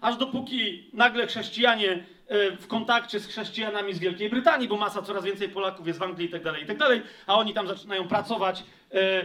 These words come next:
dokładnie w muzułmańskich jadkach i nagle okazuje się, że nie da się kupić kebabu nieofiarowanego temu bóstwu księżycowemu, którym jest Allah. I nagle się okazało, „Zaraz, czyli ja nie mogę jeść kebaba?”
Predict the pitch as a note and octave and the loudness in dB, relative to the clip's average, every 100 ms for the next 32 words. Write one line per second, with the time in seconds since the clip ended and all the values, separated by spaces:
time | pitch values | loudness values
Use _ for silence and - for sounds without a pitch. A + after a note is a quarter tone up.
0 | F3+ - G#3 A#3 A3 F#3+ F3 G#3 F3 A3+ | -2 4 6 6 2 2 -2 -2 2 6
1 | F4 E4+ - G3 F#3 E3 G3 F#3+ A#3 B3+ | 6 4 -2 -2 0 0 -2 -4 -4 4
2 | C4+ B3+ A#3+ F#3 G3+ A#3+ A#3+ C#4 C4+ C4+ | 6 6 2 2 2 2 -4 -2 0 0
3 | C4 B3+ A3+ A3+ - G3 F#3 F3+ F#3 F#3 | -2 -6 -8 -8 -4 0 2 4 2 2
4 | - F#3+ D4 C#4 B3 A3 G#3+ G3+ G#3 A3 | -6 4 8 8 6 0 0 -2 -2 0
5 | G3 G3+ G3+ - A3 G#3+ F3 A3 - G#3 | 2 0 -4 -4 0 0 0 -2 -2 -6
6 | G3 F3 F#3 G3+ E3+ G3 G#3 A#3 C#4 C4+ | -2 -2 -2 0 -2 -2 -4 -2 0 2
7 | A#3+ C#3 A2+ - _ _ _ _ _ _ | 2 2 -4 -12 _ _ _ _ _ _
8 | _ _ _ _ _ _ _ _ F3 G#3 | _ _ _ _ _ _ _ _ 2 2
9 | A3 A#3 A3+ A3 A3 B3+ A3 - F3+ F#3 | 2 -2 0 0 2 2 0 -2 -2 0
10 | F#3 G3 F3 E3+ D#3+ F3+ E3 F#3+ D4+ D#4 | 0 -2 2 2 2 0 2 4 4 0